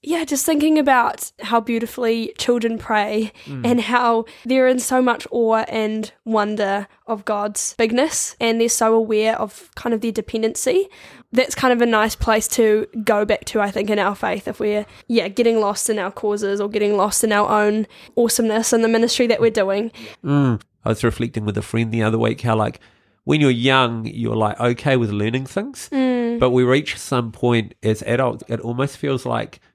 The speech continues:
Speaker 2: weakness to
Speaker 1: Yeah.
Speaker 2: admit you need to learn something, eh?
Speaker 1: Yeah,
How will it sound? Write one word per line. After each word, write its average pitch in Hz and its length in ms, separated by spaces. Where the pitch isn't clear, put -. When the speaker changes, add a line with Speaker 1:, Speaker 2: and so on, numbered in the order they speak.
Speaker 2:
weakness 185 640
to 120 100
Speaker 1:
Yeah. 113 100
Speaker 2:
admit 113 280
you 123 120
need 120 200
to 117 100
learn 110 260
something, 202 380
eh? 127 160
Speaker 1:
Yeah, 220 280